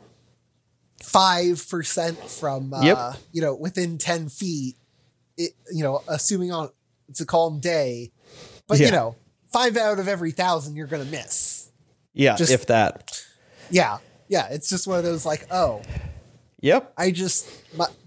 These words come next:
Speaker 1: brain, body, no work."
Speaker 2: Yeah. So what was your question again? <laughs>
Speaker 1: Yeah. So my question is, is it more of a confidence issue, do you think?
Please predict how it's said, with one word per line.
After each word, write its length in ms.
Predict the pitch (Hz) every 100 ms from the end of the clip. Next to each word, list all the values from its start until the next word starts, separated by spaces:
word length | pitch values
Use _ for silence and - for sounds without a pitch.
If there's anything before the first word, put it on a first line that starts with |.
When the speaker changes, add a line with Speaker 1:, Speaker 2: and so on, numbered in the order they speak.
| -
Speaker 1:
brain, 500 | 185 196 202 196 180 143
body, 380 | 185 190 175 156
no 320 | 139 170 170
work." 560 | 160 139 - - - - _ _ - - - _ _ - 113
Speaker 2:
Yeah. 300 | 123 104 98 - - - - - - 370
So 440 | - 143 139 127 113 92 - _
what 160 | 135 185
was 140 | 302 262
your 100 | 311
question 440 | 277 277 - 302
again? 360 | 311 302 269 - 226
<laughs> 80 |
Speaker 1:
Yeah. 240 | 175 240 175
So 300 | - - 226
my 140 | 277
question 400 | - 226 - 202
is, 200 | 190 170 -
is 140 | 190
it 100 | 202
more 220 | 175 233 247
of 80 | 170
a 40 |
confidence 680 | - - 170 185 233 240 -
issue, 300 | 233 - 226
do 100 | 233
you 120 | 226
think? 300 | 226 240